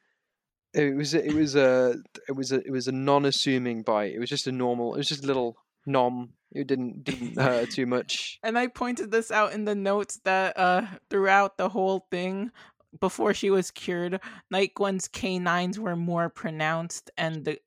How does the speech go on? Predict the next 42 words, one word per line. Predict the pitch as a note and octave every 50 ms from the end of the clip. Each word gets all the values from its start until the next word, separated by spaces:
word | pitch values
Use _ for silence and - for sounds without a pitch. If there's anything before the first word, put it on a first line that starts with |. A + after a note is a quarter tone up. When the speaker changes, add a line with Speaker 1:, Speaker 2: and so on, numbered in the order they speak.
| _ _ _ -
Speaker 2:
and | D#3+ E3+ F3+
her | G#3+ E3+ E3
nails | D#3+ D#3+ E3 E3 E3 D#3+ - -
were | D#3+ -
sharper | - - E3+ D#3+ D3+ D3+ - E3
if | D#3 D3+ D3+ -
you | - D#3+ D#3+
see | - - E3 D#3 D3+ D3 - -
the | - D3+
tip | - - D3+ - E3+
of | D#3 -
her | - D#3+ D3
gloves. | B2 - D#3 D#3 D3+ D3 D3 D#3 - - - _ _ _ _ _ _ _ _ _ _ -
Speaker 1:
Yeah, | D3+ D#3 D#3 D3+ D3 C#3
that, | C3+ D3 D3+
that | D3+ E3+ E3 -
anime | E3+ F3 F3+ E3 D#3+ D3+ D3+
motif | C#3+ C#3 C3+ C3 - - C3+ B2 - -
of, | B2 A#2
like, | B2+ A#2+ A#2+ A2 - -
little, | C#3 C#3+ C#3 C#3+ C#3+
little, | C#3 D#3+ F3 E3+ D3+ C#3+ C#3
little | B2+ C#3+ D#3+ E3 D3 C#3 B2+
sharp | - - - E3+ D#3+ D#3 D3+ -
things | - - D#3 C#3 C3 B2+ B2+ B2 B2 B2+
appearing | C3+ - D#3 C#3+ C3 B2+ B2 B2+ B2
on | A#2+ B2
your | B2 A#2
char-, | - - C3 C3 A2+
on | C3+ C#3
your | C3 B2+
person. | - C#3+ C3+ C3 B2+ - - B2 A#2 A#2+
Uh, | A#2+ A2+ A2+ C3 B2 B2+
they | C3 C#3
had | D3 C3+
that | C3+ C3
whole | A#2+ C3 C#3 C3+ C3
thing | - - C#3 B2+ B2 A#2+ A#2+ B2
going | C3 B2+ B2+ C3
on | B2+ B2 B2+ B2+
with | B2+ B2 A#2+
her. | A#2+ A#2 A#2